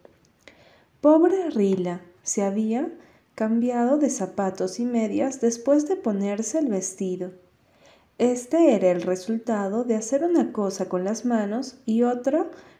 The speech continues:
con la cabeza. Ay, qué horrible situación en la que estar así, y sobre todo, delante de Irene Howard. Irene,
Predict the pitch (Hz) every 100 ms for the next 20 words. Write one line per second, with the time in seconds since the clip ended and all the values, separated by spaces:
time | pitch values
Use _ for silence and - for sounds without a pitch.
0 | - 214 202 175 170 175 180 180 - 190
1 | - _ _ _ _ _ - - - _
2 | - 226 233 226 226 - - 330 392 330
3 | 226 208 185 190 190 170 240 247 233 233
4 | 269 226 185 185 185 180 185 - - _
5 | _ _ - 202 - 208 214 208 - 254
6 | 254 - _ _ _ _ _ _ - 226
7 | 226 226 247 240 254 247 285 269 262 339
8 | - - _ _ _ _ _ - 226 247
9 | 277 302 311 381 339 - 196 196 214 262
10 | 320 - 208 185 180 180 - - _ _
11 | _ _ _ _ _ 262 269 294 294 233
12 | 185